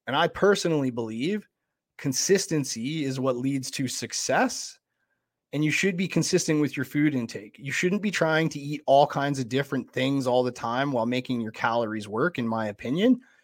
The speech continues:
You should find foods that you love, meals that you enjoy, that are tasty and satisfying,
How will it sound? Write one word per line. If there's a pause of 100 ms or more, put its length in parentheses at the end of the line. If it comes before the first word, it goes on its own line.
(120)
You
should
find
foods
that
you
love, (360)
meals
that
you
enjoy, (320)
that
are
tasty
and
satisfying,